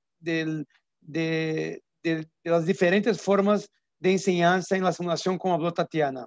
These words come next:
¿ok? Entonces vamos a utilizar simuladores de alta fidelidad con respuesta fisiológica automática, que ese son los productos de cae, ¿ok? Y plataformas remotas como Evolve de cae, que son,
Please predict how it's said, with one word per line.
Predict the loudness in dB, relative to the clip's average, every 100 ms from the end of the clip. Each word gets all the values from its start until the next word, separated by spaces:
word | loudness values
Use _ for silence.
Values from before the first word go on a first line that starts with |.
| -12
¿ok? | -8 -2 -2 -2 _ _ _ _ _ _
Entonces | -8 -4 -4 -2 0
vamos | 0 0
a |
utilizar | -4 -4 4 6 4 0 -20 _ _
simuladores | 0 2 4 4 4
de | 6
alta | 6 6 0
fidelidad | -2 -2 0 2 2 -2 _
con | -4 -2
respuesta | -2 -4 -4 -2 -4
fisiológica | -4 -4 -2 -2 -2
automática, | -4 -4 -6 -8 -6 -6 -6 _ _ _
que | -4
ese | -4 -4 -6
son | -6 -8
los | -8 -6
productos | -8 -8 -8 -8
de | -8 -2
cae, | 0 2 -2 -8 _ _
¿ok? | -10 -4 -2 -2 _ _
Y | 0
plataformas | 2 4 2 2 2 2 0
remotas | 0 -2 -2 -4
como | -2 -2
Evolve | 0 2 0 0
de | -4
cae, | 2 4 4
que | 0
son, | -6 -6 -6